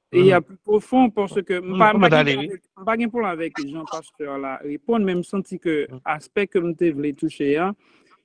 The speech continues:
Speaker 1: li pa fòseman abòde li vre, men m dakò
Speaker 2: Ok.
Speaker 1: avèk pastè la, paske pawòl la, fò, fò kou bay pawòl la, fò k li tande.
Speaker 2: Mhm.
Speaker 1: Alò, mwen, m
Speaker 2: Mhm.
Speaker 1: te ale nan ka,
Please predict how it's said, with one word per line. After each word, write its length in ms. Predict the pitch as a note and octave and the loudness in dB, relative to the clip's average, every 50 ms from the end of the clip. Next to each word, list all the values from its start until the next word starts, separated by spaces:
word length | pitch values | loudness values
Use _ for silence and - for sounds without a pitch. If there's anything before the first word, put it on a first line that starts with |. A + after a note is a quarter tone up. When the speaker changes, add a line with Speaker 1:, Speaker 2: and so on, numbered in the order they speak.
| _ - | _ -6
Speaker 1:
li 120 | D#3+ D3+ D3+ | -4 -4 -2
pa 180 | - E3 E3 D#3+ - | 2 2 0 0 0
fòseman 800 | - - F3 D#3+ - - - F3 E3 D3+ D3 D3 D3 D3 C#3+ - | 2 2 2 2 2 2 4 4 4 4 2 -2 -2 -4 -4 -2
abòde 480 | - D3+ D3 C#3+ C#3+ D3 C#3+ C#3 C#3+ C#3 C#3 | -2 -2 0 2 4 2 4 4 0 0 0
li 120 | C#3 C#3 | 0 -2
vre, 240 | C3 C#3 D3+ E3 F3+ G3+ G3+ - _ _ _ - | 0 2 2 4 4 2 0 -2 _ _ _ 2
men 300 | D#3 E3 F3 F#3 F3+ F3 | 6 8 10 10 10 8
m 40 | F3 | 8
dakò 360 | F3+ F3 E3 - - A3+ B3 | 6 6 6 6 6 6 6
Speaker 2:
Ok. 60 | A#3 F#3 | 6 4
Speaker 1:
avèk 200 | E3 D#3+ D#3+ - - | 0 -4 -8 -8 -4
pastè 320 | - D#3 D3+ - - F3+ G#3+ | -6 -6 -4 -4 -4 -2 0
la, 120 | B3+ A#3 | 0 0
paske 400 | - - E3 - - D#3+ D3+ - - _ - | 0 -2 -6 -6 -4 -6 -6 -6 -6 _ 0
pawòl 360 | F3+ E3 D#3+ F#3 A3+ A#3 E3+ D#3 C#3+ | 2 2 4 4 2 2 0 -2 -4
la, 120 | C#3+ C#3 C3+ C#3+ C3 - - C#3+ | -4 -6 -6 -8 -12 -12 -12 -14
fò, 200 | - - - D3+ - _ _ - | -12 -8 -10 -10 -10 _ _ -8
fò 100 | D#3 C#3 | -8 -6
kou 140 | - - C#3+ | -4 -4 0
bay 240 | C#3 F#3 F#3 B3+ C4 | 4 4 6 6 6
pawòl 300 | - A3 F3+ D#3+ D3 C3+ | 6 4 4 4 2 2
la, 80 | B2+ - | -2 -4
fò 160 | - D3+ C#3+ | -8 -10 -6
k 100 | - D#3+ | -6 -6
li 80 | D#3 | -6
tande. 460 | - - F#3+ F3 E3+ E3+ A3+ C4 B3+ G3 | -4 -2 -2 0 2 4 4 4 4 4
Speaker 2:
Mhm. 200 | A#2+ A#2+ A2+ A2 A2 _ _ _ - | 2 -2 -4 -6 -8 _ _ _ -2
Speaker 1:
Alò, 160 | - F#3 G3 | 2 4 4
mwen, 180 | G3+ G#3+ A3+ A3+ | 6 6 6 6
m 40 | A3 | 6
Speaker 2:
Mhm. 60 | - | 4
Speaker 1:
te 120 | A#3 A#3 A#3 | 4 4 4
ale 220 | A#3+ A#3 A3+ A3 | 4 4 4 2
nan 200 | G#3 G#3 F#3+ F#3+ | -2 -2 -6 -8
ka, 360 | - - - A#3+ B3+ B3+ - | -4 -2 -2 -2 -2 -2 -6